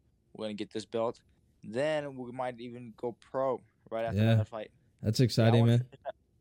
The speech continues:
Speaker 1: yeah, but I wanna finish out this year as a pro.
Speaker 2: Yeah, how do,
Speaker 1: So
Speaker 2: how do you feel about that, man?
Speaker 1: I'm excited, man. I'm ex-, excited. Um, I think it's about time for me to turn pro 'cause, uh, in Midwest, I, I am ranked number one, and,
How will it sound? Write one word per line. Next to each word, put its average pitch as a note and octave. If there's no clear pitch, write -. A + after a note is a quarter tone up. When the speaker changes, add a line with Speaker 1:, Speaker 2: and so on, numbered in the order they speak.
Speaker 1:
yeah, A#2
but A2
I A#2
wanna B2+
finish B2+
out B2
this A#2+
year B2
as A2
a A2+
pro. A2+
Speaker 2:
Yeah, A#2+
how B2
do, C#3+
Speaker 1:
So B2
Speaker 2:
how C3+
do D#3
you D#3
feel E3
about C3+
that, G#2+
man? A2
Speaker 1:
I'm D#3+
excited, C#4+
man. G#2+
I'm B2
ex-, B2+
excited. A2+
Um, -
I C3
think E3+
it's D3
about C3
time A2+
for A2
me G#2+
to -
turn G#2+
pro A2
'cause, A2
uh, -
in A#2
Midwest, A#2
I, -
I G#2
am A#2
ranked G#2
number G#2
one, G2+
and, G#2